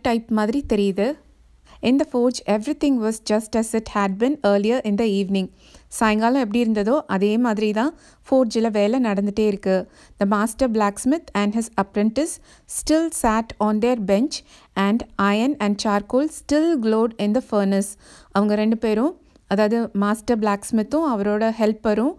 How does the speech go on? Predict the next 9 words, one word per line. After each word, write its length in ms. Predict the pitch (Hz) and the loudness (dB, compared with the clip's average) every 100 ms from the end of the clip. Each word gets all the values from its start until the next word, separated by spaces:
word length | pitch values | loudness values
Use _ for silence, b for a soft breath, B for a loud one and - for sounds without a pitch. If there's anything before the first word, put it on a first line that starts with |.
| B B B | B B B
அதே 320 | 196 226 269 | 0 2 2
மாதிரி 300 | 294 247 294 | 2 0 -2
கஷ்டப்பட்டு 540 | 233 - 254 233 226 | -4 -4 -4 -4 -2
வேலை 280 | 277 214 240 | 0 0 0
பண்ணிட்டே 400 | 233 220 208 233 | 0 -2 0 0
இருக்காங்க. 380 | 277 - 214 202 - _ b b b b | 0 0 0 0 -4 _ b b b b
The 60 | 214 | -2
stranger 480 | 202 233 226 226 302 294 | 0 0 2 2 -2 -2
had 180 | 214 | -4